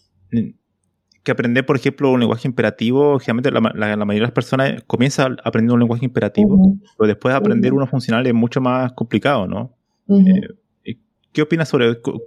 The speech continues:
Speaker 1: cu-, tú crees que eso sea así o, o en realidad no, en realidad, eh, si uno a-, aprende de man-, porque es como una forma de, de pensar diferente, ¿no? El,
Speaker 2: Sí,
Speaker 1: la manera
Speaker 2: sí.
Speaker 1: de construir, eh,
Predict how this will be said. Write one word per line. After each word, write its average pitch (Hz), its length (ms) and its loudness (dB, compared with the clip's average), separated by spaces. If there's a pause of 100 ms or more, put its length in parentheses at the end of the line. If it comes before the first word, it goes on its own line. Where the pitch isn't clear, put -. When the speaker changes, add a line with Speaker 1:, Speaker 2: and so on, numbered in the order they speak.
Speaker 1:
cu-, - 140 -12 (460)
tú 151 160 0
crees 139 200 -2
que 165 220 -2
eso 160 160 -2
sea 165 160 0
así 165 200 -2
o, 117 240 2 (360)
o 110 300 0
en 110 80 0
realidad 110 380 2
no, 110 560 -4 (380)
en 110 120 -4
realidad, 110 520 0
eh, 107 220 -4 (600)
si - 180 -4
uno 117 280 4
a-, 113 220 0
aprende 113 440 -2
de 117 100 0
man-, 104 240 0
porque 120 240 -2
es 123 60 -12
como 147 140 -4
una 139 120 0
forma 139 340 -2
de, 120 120 -6
de 113 120 -2
pensar 113 300 -4
diferente, 117 480 -4
¿no? 113 240 -6
El, 113 140 -6
Speaker 2:
Sí, 170 420 0
Speaker 1:
la 110 100 -2
manera 107 300 0
Speaker 2:
sí. 117 60 2
Speaker 1:
de 113 80 -2
construir, 117 600 -4 (580)
eh, 98 440 -4